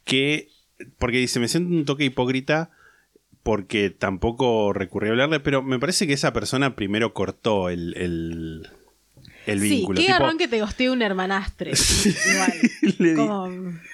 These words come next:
Speaker 1: Lo, eh, le invitaste al cumpleaños de una persona importante y nunca te contestó. Listo.
Speaker 2: Sí. Sí, que no te contesten es medio, una no respuesta es una,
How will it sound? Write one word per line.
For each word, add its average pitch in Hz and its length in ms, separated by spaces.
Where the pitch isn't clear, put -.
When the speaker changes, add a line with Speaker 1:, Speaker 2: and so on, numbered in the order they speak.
Speaker 1:
Lo, 147 340
eh, 139 340
le 143 140
invitaste 147 580
al 139 120
cumpleaños 139 340
de 156 60
una 127 80
persona 131 220
importante 147 640
y 113 160
nunca 151 320
te 123 100
contestó. 98 640
Listo. 98 720
Speaker 2:
Sí. 165 440
Sí, 277 200
que 302 100
no 415 80
te 480 100
contesten 294 500
es 247 100
medio, 196 360
una 226 360
no 277 100
respuesta 320 380
es 285 100
una, 233 220